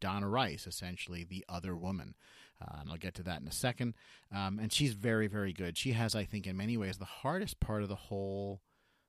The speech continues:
movie, in that she is the woman caught up in this political firestorm. She only has a few minutes on screen, but she's very good with them, and she kinda steals all her scenes. Uh, there's also a couple of familiar faces in this movie. Josh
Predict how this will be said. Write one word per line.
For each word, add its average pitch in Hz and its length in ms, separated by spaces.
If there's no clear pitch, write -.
movie, 110 380
in 80 120
that 90 200
she 107 420
is 98 200
the 92 100
woman 104 300
caught 110 400
up 107 200
in 92 140
this 92 140
political 98 460
firestorm. 92 720
She - 100
only 147 200
has 104 140
a 92 60
few - 180
minutes 101 360
on 87 160
screen, 95 440
but 87 160
she's 92 280
very 104 480
good 95 240
with 95 160
them, 85 180
and 85 100
she - 120
kinda 143 320
steals 104 420
all 87 160
her 92 140
scenes. 98 540
Uh, 107 140
there's 107 180
also 139 240
a 117 60
couple - 280
of 104 60
familiar 98 400
faces 110 500
in 104 120
this 101 180
movie. 104 300
Josh 101 400